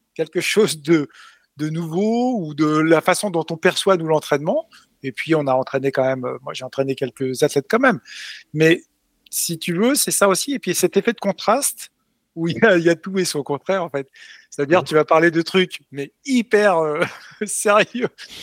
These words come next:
Speaker 1: Ou, attention, hein, fais gaffe à, à ça, ça. Et puis, de l'autre côté, c'est, c'est ce côté de contraste. Et ce que disait tout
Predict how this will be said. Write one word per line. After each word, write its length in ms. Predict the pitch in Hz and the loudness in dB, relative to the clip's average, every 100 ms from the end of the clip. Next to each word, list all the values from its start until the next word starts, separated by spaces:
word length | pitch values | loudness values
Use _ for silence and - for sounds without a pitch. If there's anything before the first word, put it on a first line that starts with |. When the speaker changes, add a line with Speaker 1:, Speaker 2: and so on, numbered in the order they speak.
| - - | -18 -14
Speaker 1:
Ou, 200 | 170 214 | -6 0
attention, 520 | 190 196 202 - 214 | 2 2 0 2 4
hein, 260 | 185 175 170 | 4 4 2
fais 160 | - | 0
gaffe 280 | 160 175 170 | 0 0 0
à, 280 | 147 135 135 - - _ _ | -4 -6 -8 -12 -20 _ _
à 140 | - 151 | -6 -4
ça, 200 | - 151 | 0 0
ça. 300 | - 202 240 170 | 4 4 4 0
Et 100 | 165 | -2
puis, 160 | 170 | -2
de 60 | 147 | -4
l'autre 180 | 156 - | -4 -2
côté, 540 | 160 208 220 226 233 _ - | -2 2 2 2 -2 _ -16
c'est, 680 | 147 - 147 143 143 139 139 | -10 -6 -2 0 0 -2 -4
c'est 180 | - 143 | -6 -4
ce 140 | - | -4
côté 300 | 147 160 160 | 0 2 2
de 60 | 160 | 0
contraste. 580 | 139 143 190 220 - - - | -4 -2 0 2 -2 -8 -12
Et 360 | 139 135 139 131 | -6 -2 -2 -4
ce 100 | - | -8
que 140 | - | -10
disait 440 | 127 131 131 147 | -10 -8 0 0
tout 100 | 131 | 0